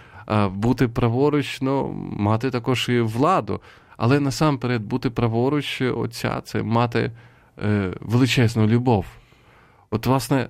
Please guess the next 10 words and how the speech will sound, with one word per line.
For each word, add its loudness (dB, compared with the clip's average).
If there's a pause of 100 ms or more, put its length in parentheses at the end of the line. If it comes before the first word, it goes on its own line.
до 2
цього 2
ми 0
покликані. -4 (320)
І -10
сьогоднішнє 2
свято -2
говорить, 2
що, -4 (560)
ем, 2